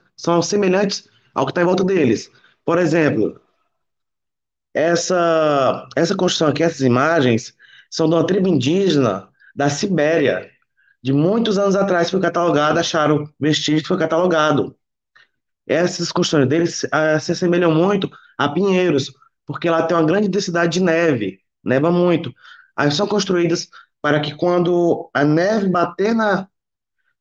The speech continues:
no, nas, nas casas deles, elas escorrem para os lados, assim como acontece num pinheiro.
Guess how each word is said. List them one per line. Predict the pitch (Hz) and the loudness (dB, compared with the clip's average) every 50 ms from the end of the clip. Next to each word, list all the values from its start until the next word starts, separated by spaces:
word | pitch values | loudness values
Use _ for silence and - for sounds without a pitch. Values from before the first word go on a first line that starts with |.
| _ _ | _ _
no, | - 135 151 156 156 156 160 | -2 0 2 2 4 2 2
nas, | 160 160 160 147 - - - - | 2 2 0 -2 -6 -8 -8 -4
nas | - 131 147 143 147 | -2 0 0 0 0
casas | 147 160 185 185 170 156 | 0 0 0 2 2 2
deles, | 135 156 180 196 208 190 165 135 147 139 - - - _ | 2 0 0 0 0 0 0 0 -2 -6 -10 -18 -8 _
elas | - 143 151 | -2 -2 -2
escorrem | 151 - - - 196 196 190 196 190 | -2 -4 -4 -2 0 0 0 2 0
para | 202 208 | 0 0
os | 202 | 0
lados, | 196 196 185 175 160 135 120 131 | 0 0 0 0 0 0 0 -2
assim | 135 135 - 156 151 | -2 -2 -2 -4 -2
como | 160 170 180 180 175 185 - _ _ _ _ _ | -2 0 0 0 -2 -4 -10 _ _ _ _ _
acontece | 123 131 127 127 165 156 156 156 | -6 -6 -2 -2 -2 -2 0 0
num | 160 160 | -2 0
pinheiro. | 160 185 196 196 185 165 139 113 95 85 - | 0 0 0 2 2 2 2 2 0 -2 -4